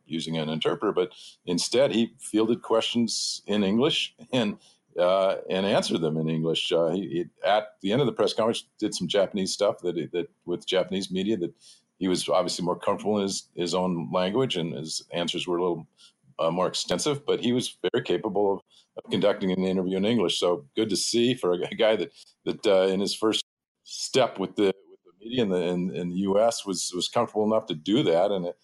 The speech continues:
speaks volumes, I guess, to how prepared he is for this opportunity in Major League Baseball. As he said, this is part of his dream, and part of his dream was being able to communicate, as he said,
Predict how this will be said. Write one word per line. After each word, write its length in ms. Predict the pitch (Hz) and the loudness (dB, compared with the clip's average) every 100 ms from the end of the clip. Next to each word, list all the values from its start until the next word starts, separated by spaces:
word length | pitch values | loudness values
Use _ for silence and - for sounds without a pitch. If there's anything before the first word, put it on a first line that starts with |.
| _ | _
speaks 280 | - - 127 | -10 -2 -2
volumes, 540 | 85 98 131 123 98 98 | 2 4 4 2 0 2
I 80 | |
guess, 160 | 98 107 | 2 2
to 80 | 95 | 2
how 120 | 110 - _ | 2 0 _
prepared 300 | - 117 107 | 0 2 2
he 220 | 95 104 107 | 2 4 4
is 360 | 110 - - _ _ - | 2 -2 -14 _ _ -2
for 100 | 117 | 0
this 120 | - | 2
opportunity 400 | 113 110 - 120 | 2 2 2 0
in 80 | 98 | 2
Major 140 | 107 101 | 2 0
League 400 | - _ _ - | -4 _ _ -10
Baseball. 260 | - 90 | 0 2
As 100 | 87 | 2
he 80 | 127 | 0
said, 260 | 131 196 190 - _ _ - | 0 2 0 -4 _ _ -2
this 180 | 110 101 | 0 0
is 80 | - _ _ - | -4 _ _ 0
part 140 | 123 | 2
of 40 | 98 | 2
his 160 | 85 | 0
dream, 580 | 76 95 127 135 113 107 | 0 2 2 2 -2 -6
and 400 | 87 95 92 92 - _ _ _ _ - | -2 0 2 0 -4 _ _ _ _ -2
part 180 | 110 117 | 2 4
of 60 | |
his 220 | 104 92 78 | 4 0 0
dream 240 | 107 135 | 2 4
was 120 | 98 | 2
being 180 | 82 101 | 0 0
able 80 | 101 | 0
to 500 | _ _ _ _ - | _ _ _ _ -4
communicate, 280 | 110 104 - _ _ _ | 0 0 -2 _ _ _
as 140 | - - | -4 0
he 100 | 131 | 0
said, 240 | - 117 | 2 2